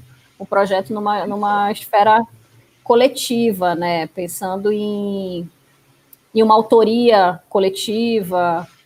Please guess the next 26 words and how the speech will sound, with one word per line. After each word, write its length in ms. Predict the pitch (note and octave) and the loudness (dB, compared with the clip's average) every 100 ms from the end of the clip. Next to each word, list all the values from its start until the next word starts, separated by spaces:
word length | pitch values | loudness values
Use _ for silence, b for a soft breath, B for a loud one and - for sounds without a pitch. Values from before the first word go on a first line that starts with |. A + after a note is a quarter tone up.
| _ - | _ -8
É, 720 | F3+ F3 F3 E3+ E3 D#3+ D#3+ - | -2 0 0 0 -2 -2 -4 -6
a 80 | F#3 | -8
gente 160 | G3 | -6
tá 100 | - | -4
pensando 300 | G#3 A3 G#3 | -4 -4 0
além 280 | G3+ G3+ A#3+ | 2 2 0
do 80 | A#3 | -2
projeto, 760 | - F3+ F3 F3 F#3 G#3+ G#3 D4 | -2 -4 -2 0 2 0 -2 -6
enfim, 320 | - A#3 G#3 | -4 -4 -4
acho 160 | B3+ | -6
que 40 | - | -4
tem 120 | D4 | -2
muitas 240 | C#4 - | -2 -4
conexões, 580 | - E4+ F#4+ - A3+ F#3+ | -2 -2 -2 -2 -2 -2
mas 180 | G3 A3 | -4 -2
a 60 | A3 | 2
gente 260 | C4+ C#4+ | 2 2
não, 240 | B3+ C4 - - | 0 0 0 -2
<laughs> 160 | C#4 - | 0 2
não 180 | C4 | 2
pensou 440 | C4 A#3+ B3+ A#3+ A3 | 4 2 2 0 -4
nisso 360 | G3+ G3+ G#3 F#3 | -2 -4 -6 -10
antes 160 | G3+ | -8
da 160 | F#3+ G3 | 0 2
live, 440 | F#3 E3 A3 G#3 | 4 4 2 0
né? 220 | F3+ F#3 | -4 -4